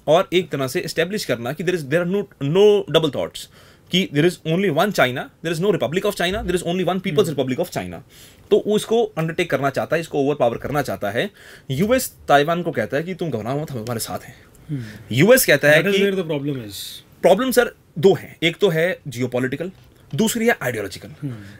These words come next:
Speaker 1: जियोपॉलिटिकल प्रॉब्लम है यूएस की प्रेजेंस in Indo-Pacific region and Taiwan obviously being a very close ally of U S A,
Speaker 2: हम्म।
Speaker 1: तो वो एक प्रेजेंस हो गई। दूसरा आइडियोलॉजिकल है, क्योंकि ताइवान डेमोक्रेटिक कंट्री है।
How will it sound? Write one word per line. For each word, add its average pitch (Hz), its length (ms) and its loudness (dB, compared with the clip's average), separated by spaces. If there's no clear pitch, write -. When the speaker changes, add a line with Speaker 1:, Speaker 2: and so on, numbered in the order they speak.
Speaker 1:
जियोपॉलिटिकल 214 640 2
प्रॉब्लम 170 380 0
है 165 220 0
यूएस 147 300 0
की 180 120 -8
प्रेजेंस 156 600 -2
in 156 100 -2
Indo-Pacific 165 600 -2
region 147 260 -2
and 170 140 4
Taiwan 139 340 2
obviously 185 420 -2
being 160 280 -4
a 131 80 -2
very 185 120 -2
close 147 260 -4
ally 151 240 2
of 147 200 -4
U 139 80 2
S 131 120 -6
A, 190 100 -4
Speaker 2:
हम्म। 143 160 -16
Speaker 1:
तो 170 100 0
वो 151 200 2
एक 185 100 -2
प्रेजेंस 131 340 -4
हो 135 80 -2
गई। 156 160 -10
दूसरा 196 420 0
आइडियोलॉजिकल 196 540 0
है, 131 280 -6
क्योंकि 202 220 -2
ताइवान 160 520 0
डेमोक्रेटिक 156 460 -2
कंट्री 101 280 -14
है। 117 180 -18